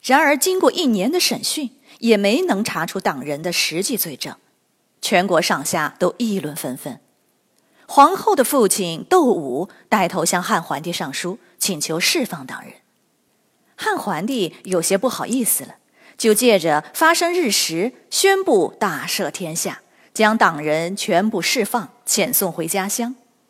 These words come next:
但仍然禁锢终生，一辈子再也不准当官。当党人们垂头丧气地回到家乡时，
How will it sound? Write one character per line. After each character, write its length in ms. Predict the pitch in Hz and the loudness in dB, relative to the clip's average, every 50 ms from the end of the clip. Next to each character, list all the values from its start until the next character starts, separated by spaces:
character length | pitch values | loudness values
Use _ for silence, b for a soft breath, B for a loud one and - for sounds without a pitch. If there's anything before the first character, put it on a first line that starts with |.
| _ _ _ _ _ | _ _ _ _ _
但 280 | - 226 208 190 180 175 | 4 6 6 6 6 4
仍 220 | 170 175 180 202 262 | 4 4 4 4 6
然 220 | 294 226 175 208 | 6 4 4 4
禁 220 | 226 - 285 226 208 | 2 0 0 0 0
锢 120 | 185 160 | 0 -2
终 240 | 160 - 233 247 269 | 0 2 2 2 2
生， 300 | - - 262 254 262 269 B B B B B | 2 2 2 2 0 -2 B B B B B
一 220 | - 202 214 269 | -4 0 0 0
辈 340 | 269 - 370 359 330 247 196 | 4 4 4 4 4 2 0
子 220 | 165 - 160 131 _ - | 0 -2 -4 -4 _ -2
再 260 | - 226 202 190 170 | 0 2 2 2 0
也 140 | 151 147 139 | -2 -4 -6
不 160 | - 160 156 | -6 -8 -8
准 160 | - - - | -8 -10 -12
当 200 | - 143 135 139 | -10 -10 -10 -10
官。 260 | 139 147 139 131 - _ _ _ _ _ _ _ _ _ _ _ _ _ _ _ _ _ _ _ _ _ _ _ _ _ | -10 -10 -10 -10 -12 _ _ _ _ _ _ _ _ _ _ _ _ _ _ _ _ _ _ _ _ _ _ _ _ _
当 300 | - 196 196 190 190 202 | 0 2 2 2 2 2
党 200 | 196 196 151 156 | 2 2 2 2
人 160 | 165 160 147 | 0 0 0
们 300 | 160 175 175 160 147 151 B B B B B | 2 4 2 2 2 0 B B B B B
垂 300 | - - 262 240 294 349 | -6 -2 0 2 2 0
头 180 | 349 - 320 349 | 0 2 2 4
丧 260 | 339 - 392 320 247 | 4 4 4 2 2
气 220 | 208 - - 247 | 0 0 -2 -2
地 80 | 202 170 | -2 -2
回 160 | - - 185 | -4 -6 -6
到 160 | 202 302 262 | -6 -4 -4
家 180 | 240 - 302 294 | -4 -4 -4 -4
乡 280 | 320 - 339 330 349 359 | -4 -4 -4 -4 -6 -6
时， 260 | - - 160 139 | -8 -6 -6 -8